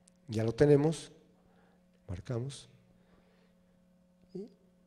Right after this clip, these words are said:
y podemos pasar a la siguiente pestaña, a la siguiente sección, que es empresas submanufactureras. S-, si hubiera empresas manufa-, submanufactureras que apoyen este programa imex,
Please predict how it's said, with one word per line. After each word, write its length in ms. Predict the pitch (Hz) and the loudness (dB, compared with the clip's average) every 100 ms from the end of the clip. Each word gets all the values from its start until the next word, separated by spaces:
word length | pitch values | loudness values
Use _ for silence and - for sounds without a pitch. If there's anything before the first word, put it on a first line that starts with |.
| - | -10
y 240 | 170 147 | -2 -2
podemos 400 | 160 - 131 123 | 2 0 2 0
pasar 420 | - 117 127 127 - | 2 2 4 2 -2
a 100 | 113 | -4
la 140 | 107 | -2
siguiente 840 | 107 113 120 123 123 113 104 101 101 | -4 -2 0 0 -2 -2 0 -2 -4
pestaña, 540 | 123 113 147 135 139 | -4 -2 0 2 0
a 20 | |
la 60 | 101 98 | -4 -10
siguiente 240 | - 120 113 | -8 -8 -6
sección, 500 | 131 - 139 135 135 - - - - - | -6 0 2 2 -6 -20 -20 -20 -20 -4
que 160 | 117 | -2
es 280 | 123 - - - - - | -2 -6 -14 -20 -20 -14
empresas 760 | 110 101 120 117 120 113 - - - | -12 -4 -2 0 -2 -4 -8 -16 -18
submanufactureras. 1500 | - - 107 92 92 92 95 - 101 113 123 156 - - - _ _ _ _ - _ _ _ - - - _ - | -16 -10 -8 -4 -4 -4 -10 -6 0 0 0 -6 -10 -18 -20 _ _ _ _ -20 _ _ _ -20 -20 -20 _ -20
S-, 480 | - - - - - _ _ _ - - | -18 -16 -16 -18 -20 _ _ _ -20 -14
si 360 | - - 110 110 | -10 -6 -2 0
hubiera 540 | 113 127 139 135 135 | 2 6 8 6 4
empresas 400 | 131 104 123 113 | -4 -2 -2 0
manufa-, 380 | 117 113 113 110 | 0 0 -4 -6
submanufactureras 880 | - 110 104 98 104 110 117 117 - | -6 0 0 0 -2 0 0 0 -2
que 80 | 107 | -4
apoyen 300 | - 117 113 | 0 0 -2
este 160 | 113 | -6
programa 500 | - 104 110 113 98 - - - | -6 -2 -2 -2 -8 -12 -16 -4
imex, 480 | 135 143 156 - | -2 -2 -4 -14